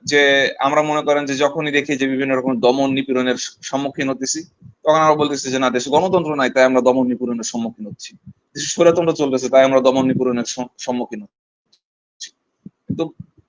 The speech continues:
এই জিনিস, এই ধারণাটাও ভুল। আপনার এই হ্যান্স হারম্যান হোপ, উনি আর কি এই কথাটা আর কি বলছে যে democracy has nothing to do with freedom,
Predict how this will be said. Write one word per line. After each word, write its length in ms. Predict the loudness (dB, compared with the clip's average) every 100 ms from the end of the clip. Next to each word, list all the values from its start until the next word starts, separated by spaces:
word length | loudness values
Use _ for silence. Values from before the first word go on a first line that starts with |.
| _
এই 100 | -2
জিনিস, 280 | 0 0 0
এই 120 | 0
ধারণাটাও 460 | 2 2 4 4 2
ভুল। 240 | -2 -8 -12 _ _ _ -12
আপনার 220 | -2 2
এই 100 | 4
হ্যান্স 340 | 4 0 0 0
হারম্যান 300 | 0 0 -2
হোপ, 220 | 2 0 0 _ _ _ -8
উনি 120 | -2
আর 80 | 0
কি 80 | 2
এই 60 |
কথাটা 220 | 2 4 4
আর 100 | 4
কি 100 | -2
বলছে 280 | -4 -4
যে 80 | -4
democracy 380 | -2 -2 -4 -6
has 100 | -4
nothing 240 | -4 -4
to 120 | -8 -6
do 80 |
with 100 | -6 -6
freedom, 220 | -6 -6